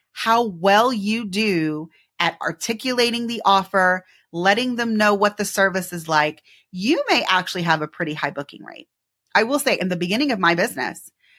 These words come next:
I had low traffic and what I would consider to be low inquiries, but I had an incredibly high booking rate. It was like ninety percent.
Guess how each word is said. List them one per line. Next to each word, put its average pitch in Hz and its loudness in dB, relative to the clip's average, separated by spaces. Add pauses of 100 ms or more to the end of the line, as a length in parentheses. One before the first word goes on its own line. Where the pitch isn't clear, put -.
(180)
I 220 4
had 190 0
low 170 0
traffic 147 -4 (600)
and 170 0
what 165 2
I 170 4
would 175 -4
consider 160 -4
to 160 -10
be 147 -6
low 151 -2
inquiries, 160 -8 (260)
but 180 0
I 226 6
had 269 0
an 160 -4
incredibly 147 -2
high 147 -2
booking 151 -8
rate. 120 -12
It - -2
was 254 -6
like 165 0
ninety 156 -2
percent. - -14